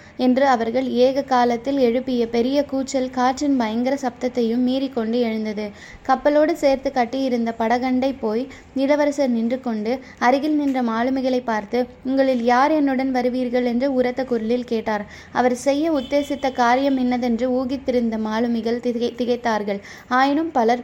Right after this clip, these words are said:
போட்டியிட்டு முன்வந்தார்கள். பார்த்திபேந்திரனும் களபதியும் வந்து தடுக்க பார்த்தார்கள். "இளவரசே, இது என்ன காரியம்? இந்த கொந்தளிக்கும் கடலின் படகு எப்படி செலுத்த முடியும்?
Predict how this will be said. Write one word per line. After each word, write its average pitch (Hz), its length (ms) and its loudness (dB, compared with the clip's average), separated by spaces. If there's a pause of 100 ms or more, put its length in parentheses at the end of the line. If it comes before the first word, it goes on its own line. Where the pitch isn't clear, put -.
போட்டியிட்டு 262 480 -2
முன்வந்தார்கள். 220 720 -2 (340)
பார்த்திபேந்திரனும் 269 840 2
களபதியும் 254 520 0
வந்து 233 260 -2
தடுக்க 233 360 -2
பார்த்தார்கள். 208 640 -4 (280)
"இளவரசே, 277 720 2
இது 226 140 -2
என்ன 247 300 0
காரியம்? 220 520 0
இந்த 233 200 0
கொந்தளிக்கும் 269 680 0
கடலின் 233 420 2
படகு 226 380 -2
எப்படி 262 340 0
செலுத்த 254 320 -4
முடியும்? 208 420 -4